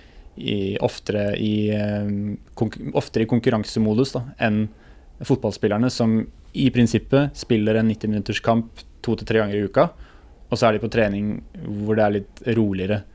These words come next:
Mens, eh, en e-fotballspiller må være påskrudd, eh, mange, mange timer av gangen, omtrent hver helg, for å kunne levere. Så det er krevende, men det er ikke like fysisk krevende som en fotballspiller.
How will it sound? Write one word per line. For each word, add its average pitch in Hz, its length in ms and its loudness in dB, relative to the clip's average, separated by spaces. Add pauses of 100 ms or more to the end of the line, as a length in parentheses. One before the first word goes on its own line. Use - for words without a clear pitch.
(720)
Mens, 113 500 0
eh, 117 300 2
en 113 100 2
e-fotballspiller 123 800 0
må 113 400 2
være 107 480 2
påskrudd, 110 640 -2
eh, 107 440 2
mange, 113 280 2
mange 107 240 0
timer 98 460 0
av 113 80 4
gangen, 107 340 2 (600)
omtrent 110 340 0
hver 104 200 2
helg, 123 300 0 (840)
for 113 200 2
å 107 80 2
kunne 101 220 -2
levere. 101 340 -2 (1120)
Så 117 640 4
det 113 260 -2
er 113 260 4 (300)
krevende, 143 560 4 (240)
men 120 140 2
det 117 80 6
er 107 80 6
ikke 131 420 4
like 120 320 0
fysisk - 640 -2
krevende 117 360 2
som 113 160 2
en 113 80 2
fotballspiller. 113 580 0